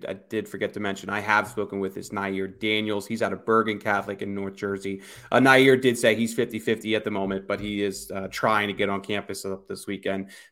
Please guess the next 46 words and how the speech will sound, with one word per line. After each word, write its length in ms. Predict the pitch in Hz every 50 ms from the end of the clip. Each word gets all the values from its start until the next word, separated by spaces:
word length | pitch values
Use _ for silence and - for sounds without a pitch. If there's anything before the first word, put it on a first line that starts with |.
| _ _ -
big 320 | 135 127 127 127 123 113
offensive 460 | 117 110 107 - 113 107 98 - 98 -
tackle 280 | 113 104 101 - 101
prospect, 480 | 95 - 101 92 95 - - 95 95 -
six 320 | - - 123 120 123 -
two, 380 | - - - 120 117 113 110 107
three 340 | - _ - - 120 131 143
forty-eight 800 | 139 - 127 123 127 123 110 104 98 98 107 120 147 - - -
is 120 | 95 123
where 140 | 139 139 139
he 140 | 135 139 135
was 240 | 139 139 143 139
in 80 | 135 120
the 80 | 110 104
summertime. 560 | - - 123 131 139 135 - 139 135 135 123
I 60 | 110
believe 400 | 95 104 101 98 110 117 117 110
that 260 | 110 101 - - -
was 220 | 98 107 107 - -
for, 420 | - - 110 107 107 104 101 -
I 360 | - - - - - _ _ _
believe 160 | - 170 196
that 120 | 185 175 160
was 120 | 143 139
for 240 | - - 139 123 113
a 100 | 101 -
camp 460 | - - - 127 123 120 - 117 - -
early 340 | 110 120 123 117 117 113 110
in 60 | 104
the 80 | 104 98
summer. 400 | - - 107 98 98 90 82 90
I 40 | 95
think 180 | - 113 113
it 40 | 107
was 240 | 104 98 92 - -
six 440 | - - - - - 123 - - -
twelve 540 | _ - - - 110 98 87 73 78 - -
is 100 | 85 78
what 100 | - 73
I 80 | 78 98
have 160 | 95 76 -
listed 220 | 90 - - - 101
on 60 | 95
his 140 | 82 - -
profile. 480 | - - 85 85 - - 73 71 80
So 220 | - - 95 -